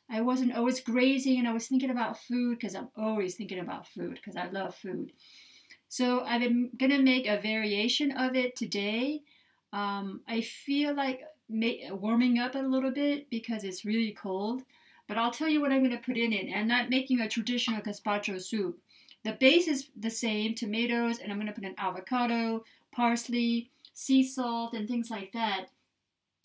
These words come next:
But I added, I already put this stuff in here.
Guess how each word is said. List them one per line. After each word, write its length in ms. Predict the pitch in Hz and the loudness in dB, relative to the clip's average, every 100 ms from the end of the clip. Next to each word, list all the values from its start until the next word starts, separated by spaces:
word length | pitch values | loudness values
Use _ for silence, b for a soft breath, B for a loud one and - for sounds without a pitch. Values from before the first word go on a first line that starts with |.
| - | -12
But 180 | 226 233 | -4 0
I 140 | 226 226 | 2 2
added, 560 | 247 277 247 240 262 - _ | 4 4 4 0 -2 -8 _
I 140 | 220 | -8
already 260 | 220 233 262 | -4 -2 -2
put 160 | 262 285 | -2 -2
this 180 | 247 | -4
stuff 280 | - 269 262 | 0 0 0
in 140 | 214 208 | 0 -6
here. 480 | 220 196 202 233 | -4 -4 -4 -6